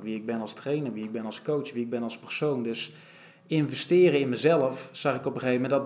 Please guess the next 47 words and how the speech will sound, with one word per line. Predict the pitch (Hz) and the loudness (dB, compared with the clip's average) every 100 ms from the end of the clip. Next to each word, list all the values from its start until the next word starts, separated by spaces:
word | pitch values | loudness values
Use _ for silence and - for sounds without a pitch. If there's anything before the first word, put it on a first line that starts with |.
| 127 | 2
drijft | 123 - | 2 0
alles. | 170 156 - - - | 0 0 0 -6 -8
Dat | 113 | -4
drijft | 120 120 120 | 0 0 0
mijn | 123 127 | 0 2
business, | 160 160 170 165 | 2 2 -2 -2
dat | - 117 | -4 -2
drijft | 120 117 120 | 0 -2 -2
mijn | 117 | -6
persoonlijke | 117 - 147 165 165 156 | -6 0 2 2 2 2
leven. | 151 151 151 180 180 - - - - - _ | 4 2 2 -2 -4 -14 -20 -20 -20 -20 _
En | 143 143 139 139 139 - - | -2 0 2 -2 -4 -12 -4
ik | 143 - | -4 2
ging | 156 | 2
dat | 139 | 4
toen | 143 131 | 2 0
ook | 127 | 0
zien, | - 165 139 | 2 2 2
dat | 127 - | 0 -2
training | - 147 135 123 113 | 0 2 4 2 0
en | 107 | -2
voeding, | 160 147 117 151 - - _ _ _ _ _ _ _ _ _ _ _ - | 2 4 2 0 -8 -18 _ _ _ _ _ _ _ _ _ _ _ 0
daarin | 151 165 143 | 4 6 4
investeren, | 131 123 113 - 120 120 139 143 | 2 -2 -2 0 2 2 0 0
dat, | 139 139 139 | -2 -2 2
dat, | 139 | 2
dat, | 139 131 | 2 0
dat | 139 | 2
is | 175 | 2
het | 156 | 2
niet. | 131 107 | -2 -2
Het | 110 | -2
is | 135 120 110 | -4 -4 -2
wie | 135 143 | 0 2
die | 127 | 0
training | - 127 123 123 | 2 4 4 2
en | 117 | 0
die | 113 | -2
voeding | 117 113 123 | 0 0 2
doet, | 156 - | 2 0
hè. | 120 151 | -2 -2
Het | - | 0
is | 123 104 | -4 -2
wie | 135 139 | 2 2
het | 113 | 2
bedrijf | 120 123 120 113 | 0 2 2 0
runt, | 123 156 147 - | 2 2 2 -4